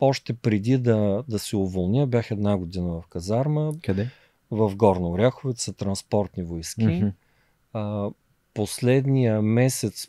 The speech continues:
Speaker 1: п-, последните два месеца преди да се уволня, бях, а, тук във Варна, чух, че се обявява конкурс в териториално управление на данъчна администрация. Кандидатствах, а,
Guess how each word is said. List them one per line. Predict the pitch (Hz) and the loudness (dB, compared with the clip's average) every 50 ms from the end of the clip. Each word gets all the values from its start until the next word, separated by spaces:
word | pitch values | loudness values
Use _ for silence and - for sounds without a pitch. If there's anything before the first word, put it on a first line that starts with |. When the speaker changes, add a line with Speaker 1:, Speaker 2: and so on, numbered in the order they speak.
| _ | _
Speaker 1:
п-, | - 120 101 80 | -6 -6 -6 -6
последните | - - - - 131 131 131 127 - - | -8 -8 -2 2 4 4 4 2 2 -2
два | 104 95 101 123 127 127 | -4 0 2 4 4 4
месеца | 120 110 107 - - - 101 | 4 2 0 -2 -6 -8 -8
преди | - - 101 101 101 | -6 -2 0 0 0
да | 98 | 0
се | 92 - - 104 | -2 -4 -6 -6
уволня, | 95 92 90 95 92 104 131 147 160 | -6 -4 -4 -2 -2 0 0 0 0
бях, | 147 123 127 123 117 - - _ _ - | 0 2 2 2 2 0 -4 _ _ -4
а, | 107 101 | -2 -2
тук | - _ - 107 - _ | -2 _ -6 -8 -6 _
във | 98 95 90 87 | -2 -2 0 0
Варна, | 107 127 139 147 147 147 139 | 2 2 2 2 2 0 0
чух, | 120 - - 120 - | -2 -4 -8 -10 -8
че | - - - 113 107 98 98 - | -10 -8 -2 0 0 0 -2 -4
се | - - - 110 | -10 -4 -2 -2
обявява | 98 92 104 101 95 107 107 104 101 | 0 0 0 0 2 2 2 2 2
конкурс | - - - 95 90 - - 107 92 90 - - | 0 -2 -4 -4 -2 -2 -2 -2 -2 -2 -6 -4
в | 95 92 87 - - - - | -4 -2 -2 -4 -8 -8 -6
териториално | - 90 92 - - 101 98 101 98 101 101 98 | -4 -4 -4 -4 -4 0 2 4 4 4 2 0
управление | 95 87 - - 92 90 95 98 92 90 | -2 -4 -6 -8 -6 -4 -2 -2 0 -2
на | 87 85 | -2 -2
данъчна | 87 113 123 135 143 135 - - 147 139 | 0 0 0 0 0 -2 -4 -2 -2 -2
администрация. | 131 131 139 135 127 123 - - - 131 127 123 120 - - 135 127 131 - - _ _ - - - - - - - - - - - _ _ _ _ _ | 0 0 0 0 0 -2 -4 -2 0 0 0 0 -2 -2 -4 -2 -4 -4 -6 -10 _ _ -20 -20 -20 -20 -18 -20 -20 -20 -20 -20 -20 _ _ _ _ _
Кандидатствах, | - - 123 110 90 92 82 85 107 123 135 - - - - 143 135 139 135 135 - - - - - | 6 8 8 8 8 4 2 4 4 4 4 2 -2 -2 0 2 2 2 2 -2 -6 -16 -12 -6 -2
а, | 127 120 120 120 117 | -2 0 0 0 0